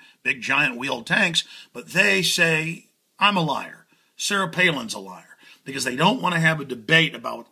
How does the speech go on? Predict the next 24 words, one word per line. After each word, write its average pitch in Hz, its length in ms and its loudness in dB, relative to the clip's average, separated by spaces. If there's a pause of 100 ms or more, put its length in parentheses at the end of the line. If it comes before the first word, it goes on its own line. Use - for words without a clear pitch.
(120)
what's 120 220 -8
happening. 123 460 0
Now, 123 260 -4 (400)
a 120 120 -4
highly 185 440 2
decorated, 127 960 -4 (800)
uh, 107 100 -16
recently 156 400 -2
retired 123 560 -2 (200)
Army 131 520 0 (380)
captain, 123 540 -2
a 107 100 -14
veteran 120 420 -8
of 107 300 -16
Afghanistan, 120 840 -8 (480)
uh, 110 160 -12
you 117 280 -8
name 120 260 -2
it, 117 140 -10 (280)
there 117 200 -6
is 113 400 -8
a 107 360 -10 (1000)
photograph, 120 760 -4
uh, 113 220 -12